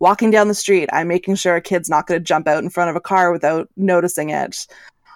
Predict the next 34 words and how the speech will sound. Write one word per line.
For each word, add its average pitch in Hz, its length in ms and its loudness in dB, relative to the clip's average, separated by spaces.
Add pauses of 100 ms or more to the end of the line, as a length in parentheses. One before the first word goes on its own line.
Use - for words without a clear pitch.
(240)
As 190 140 0
much 202 180 2
as 208 120 6
I 202 100 6
speed, 202 580 2
I 170 120 6
avoid 185 380 4
doing 185 240 4
that 180 180 2
around 185 220 2
school 202 420 2
buses. 160 1000 0
I 175 440 2
will 233 340 2
wave 226 280 2
to 208 120 -2
babies 175 440 4
when 180 120 0
they 175 140 2
wave 165 240 0
at 151 100 -2
me 160 160 -6
at 147 100 -6
stores. 151 640 0
Like, 165 320 -2 (680)
we 226 160 4
are 262 100 6
just 240 200 0
conscious 202 540 0 (120)
of 180 280 2
children 180 420 0
in 170 60 0
our 170 200 0
society 180 760 0